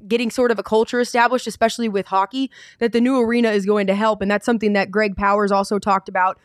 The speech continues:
Um, but Craig, being someone who covers hockey and has been all over the country with it, what, what do you think is, are some of the things that will be brought into the Tempe area with that new arena for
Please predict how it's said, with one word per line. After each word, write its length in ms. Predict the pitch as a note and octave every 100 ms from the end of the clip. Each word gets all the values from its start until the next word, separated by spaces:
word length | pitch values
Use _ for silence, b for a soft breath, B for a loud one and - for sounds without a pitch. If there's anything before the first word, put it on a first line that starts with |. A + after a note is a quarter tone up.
| b b -
Um, 340 | A3 G#3+ A3 G#3
but 180 | A3+ A3+
Craig, 320 | C#4 C4 G3+
being 180 | C4+ D4+
someone 300 | D#4+ D4+ C#4
who 360 | C#4 C4 A#3+
covers 380 | G3+ C#4+ D#4 C#4+
hockey 420 | A#3 G3 F#3+ G#3
and 100 | G3+
has 100 | G#3+
been 200 | F3+ A#3
all 240 | A3+ G#3+ A#3+
over 340 | A#3 A3 G#3+ b b -
the 120 | G#3+
country 360 | A#3+ C4+ C#4
with 180 | A#3 F#3+
it, 140 | F#3 -
what, 360 | A3 D4 C#4 _ G#3+
what 320 | G3+ D4 G#4+
do 80 | B3
you 280 | A3 C4 D#4+
think 380 | - G#3 F#3 -
is, 300 | G3 D#3 - _ _ -
are 160 | G#3
some 160 | - B3
of 60 | A3+
the 60 |
things 280 | G#3 A#3 G#3
that 320 | G3+ F#3+ - _ _ _ _ -
will 180 | G#3 A3
be 140 | A3
brought 380 | F3 G#3+ A#3 -
into 720 | A3 A#3 A3 F#3+ - G#3+ G3+ G3 B B
the 100 | G#3
Tempe 400 | A3 A#3 A3+ G#3
area 280 | G#3 G3+ F#3+
with 240 | G#3 G#3+
that 180 | G#3 F#3+
new 220 | G3+ G3
arena 400 | F#3 F#3+ F#3 E3+
for 240 | - F#3+